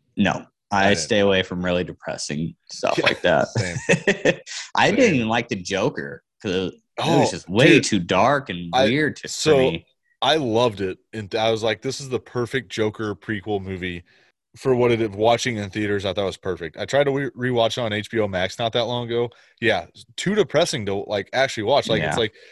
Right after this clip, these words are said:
Speaker 2: it's not a rewatchable movie to me because of, like, how depressing it is. Somehow I've watched Seven Pounds multiple times, which is, like, one of the saddest movies of all time.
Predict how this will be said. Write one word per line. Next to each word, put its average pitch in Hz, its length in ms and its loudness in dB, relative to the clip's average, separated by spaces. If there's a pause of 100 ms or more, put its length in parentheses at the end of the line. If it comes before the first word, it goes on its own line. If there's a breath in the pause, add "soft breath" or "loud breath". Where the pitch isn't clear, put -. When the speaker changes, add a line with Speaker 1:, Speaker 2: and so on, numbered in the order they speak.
(360 soft breath)
Speaker 2:
it's 143 160 -2
not 170 200 4
a 160 40 6
rewatchable 127 720 2
movie 107 260 -2
to 92 100 -4
me 92 240 -6
because 92 340 -8
of, 95 260 -8
like, 92 200 -12
how 104 120 -4
depressing 92 460 -6
it 90 40 -10
is. - 60 -10
Somehow 190 420 2
I've 107 280 2
watched 113 340 0
Seven 117 360 -2
Pounds 131 420 -4
multiple 170 320 -4
times, 170 340 -4
which 110 140 -8
is, 101 100 -10
like, 101 200 -4
one 120 120 -6
of 120 60 -6
the 110 140 -6
saddest 101 440 -6
movies 101 300 -8
of 95 80 -6
all 90 160 -4
time. 95 380 -10